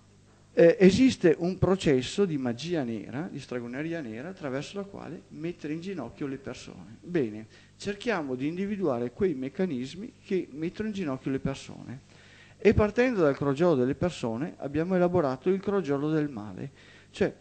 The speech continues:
come vengono messe le, ehm, le, gli elementi del crogiolo per distruggere la possibilità delle persone di dilatarsi nel mondo.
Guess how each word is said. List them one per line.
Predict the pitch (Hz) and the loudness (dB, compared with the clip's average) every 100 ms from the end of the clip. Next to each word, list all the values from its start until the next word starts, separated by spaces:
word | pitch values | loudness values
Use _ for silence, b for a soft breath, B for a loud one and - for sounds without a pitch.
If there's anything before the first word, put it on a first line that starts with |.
| - | -20
come | - 247 226 143 | -2 2 4 4
vengono | 156 170 175 | 4 4 4
messe | 170 190 202 - 123 - | 6 4 2 0 0 2
le, | 143 156 151 120 | 4 6 8 8
ehm, | 135 131 123 117 | 6 4 0 0
le, | 139 151 - | 0 0 -2
gli | 151 | 4
elementi | 156 151 170 214 160 | 4 6 2 2 4
del | 131 127 | 4 4
crogiolo | 147 147 131 117 151 | 0 2 2 2 0
per | 196 202 247 | 2 2 2
distruggere | 165 180 220 - 170 127 113 143 190 | 0 -4 -4 -4 -6 -6 -4 -4 -4
la | 143 147 | -6 -6
possibilità | 156 190 175 165 | -4 -4 -2 -2
delle | 127 127 | -4 -4
persone | 165 156 123 120 131 | -6 -8 -10 -10 -12
di | 139 175 | -10 -8
dilatarsi | 165 175 160 - - - 131 | -6 -8 -8 -12 -16 -14 -12
nel | 120 | -10
mondo. | 113 - - - | -12 -14 -16 -18